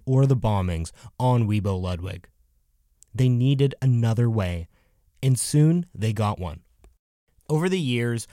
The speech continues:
Webo had made common cause with other landowners and environmentalists. One was a man named Bob Raitt, who owned a pawn shop in town. Raitt became close to the Ludwigs and the other families at Trickle Creek,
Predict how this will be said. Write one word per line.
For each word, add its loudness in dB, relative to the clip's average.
Webo -2
had 0
made -2
common -4
cause -4
with -6
other -2
landowners -4
and -6
environmentalists. -8
One -2
was -2
a -2
man -2
named -6
Bob -6
Raitt, -10
who -6
owned -4
a -6
pawn -6
shop -12
in -12
town. -14
Raitt 2
became 2
close 2
to -12
the 0
Ludwigs 0
and 2
the -2
other 0
families 2
at -4
Trickle -6
Creek, -4